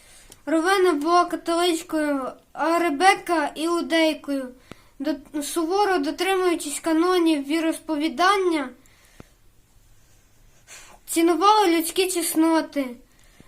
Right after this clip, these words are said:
вихованість, чесність, любов, але найголовніше — це самопожертва.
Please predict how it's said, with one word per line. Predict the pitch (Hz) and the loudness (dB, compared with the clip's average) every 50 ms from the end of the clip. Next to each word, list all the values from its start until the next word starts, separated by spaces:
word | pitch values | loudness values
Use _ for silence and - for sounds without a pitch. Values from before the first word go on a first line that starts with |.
| - - | -20 -14
вихованість, | 277 269 285 381 427 427 415 415 - 359 339 349 359 320 320 320 302 - - - | -6 -2 0 2 2 2 0 0 0 0 0 2 2 4 2 2 0 -2 -4 -2
чесність, | 330 370 381 392 381 359 359 - - 320 302 294 277 - - - - - - - - - - - - - - - - | 0 2 2 2 2 0 0 -2 0 0 0 -2 -4 -6 -10 -14 -20 -20 -20 -20 -20 -20 -20 -20 -20 -20 -18 -8 -4
любов, | 277 294 392 403 349 302 349 370 370 370 359 339 285 - - - - - - - _ _ - - - - - - - | 0 2 2 2 0 2 2 2 4 4 4 4 2 0 -8 -14 -18 -20 -20 -20 _ _ -20 -20 -20 -20 -20 -16 -8
але | - 262 311 349 359 359 | -2 0 2 4 4 4
найголовніше — | 359 359 359 349 330 339 339 349 330 339 370 440 453 440 - 349 302 254 247 - | 4 2 2 2 2 2 2 4 4 4 4 2 0 -2 -2 -4 -4 -4 -6 -8
це | - 294 | -10 -6
самопожертва. | 285 - 381 392 370 349 294 - 320 294 269 311 294 285 269 - - 240 226 | -2 0 2 2 2 0 0 0 -2 -2 0 0 -2 -2 -2 -6 -10 -16 -18